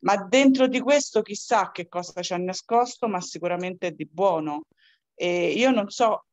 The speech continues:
dare delle spiegazioni a quello che è accaduto, però sia io che mia sorella abbiamo la consapevolezza che è ve-,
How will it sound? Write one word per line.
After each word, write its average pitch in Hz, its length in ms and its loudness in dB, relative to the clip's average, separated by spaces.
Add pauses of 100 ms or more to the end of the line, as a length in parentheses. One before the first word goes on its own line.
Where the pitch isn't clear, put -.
dare 180 460 -2
delle 165 220 -6
spiegazioni 165 680 -6
a 160 60 -2
quello 156 280 -4
che 160 80 -4
è 160 40 0
accaduto, 151 800 -4 (580)
però 254 480 2 (220)
sia - 360 -2
io 262 320 2
che 226 180 -4
mia 208 160 -6
sorella 226 500 -2
abbiamo 180 360 -8
la 180 120 -16
consapevolezza 208 1300 -4 (100)
che 180 220 -4
è 190 260 0 (120)
ve-, 175 400 -6